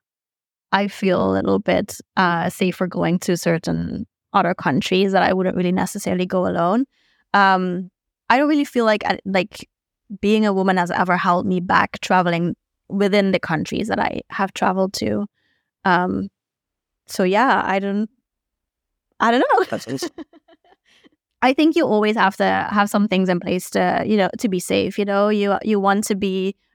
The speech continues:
Speaker 1: alert and know your surroundings and have someone to check in with when you're on the road.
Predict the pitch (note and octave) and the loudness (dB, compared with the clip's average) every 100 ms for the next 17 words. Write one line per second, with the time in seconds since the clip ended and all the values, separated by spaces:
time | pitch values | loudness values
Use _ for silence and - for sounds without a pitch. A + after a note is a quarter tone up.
0 | _ A3 G3+ F#3+ F#3 F#3 - F3+ F#3 F#3 | _ 2 4 4 4 2 0 -2 -2 -4
1 | - _ _ _ _ _ _ _ A3+ G#3+ | -6 _ _ _ _ _ _ _ 2 4
2 | G#3+ G3+ - G3 G3+ F#3+ F#3+ F#3+ F#3+ G3 | 4 2 0 0 0 0 0 -2 -2 -2
3 | - G3 G3+ - - F#3 G3+ - _ _ | -2 -2 -2 -4 -2 -2 -2 -10 _ _
4 | _ _ _ - G3+ F#3+ G3 G3 - A3 | _ _ _ 0 2 2 0 -2 -6 -4
5 | - G3+ G3+ F#3+ G3 _ _ _ _ _ | -2 0 2 0 -2 _ _ _ _ _
6 | _ _ _ G#3 G3 G3 F#3 F#3 G3 - | _ _ _ 0 2 4 4 2 0 0
7 | A3 G#3 | -2 -4